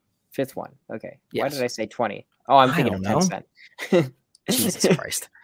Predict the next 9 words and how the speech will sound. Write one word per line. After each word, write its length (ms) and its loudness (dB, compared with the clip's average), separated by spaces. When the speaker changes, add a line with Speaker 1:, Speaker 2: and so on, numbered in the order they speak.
Speaker 1:
<laughs> 0 -
Acquiring 720 8
everything. 420 2
Anyways, 720 8
PlayStation 400 10
has 140 4
acquired 500 10
Valkyrie 640 6
Entertainment. 760 -4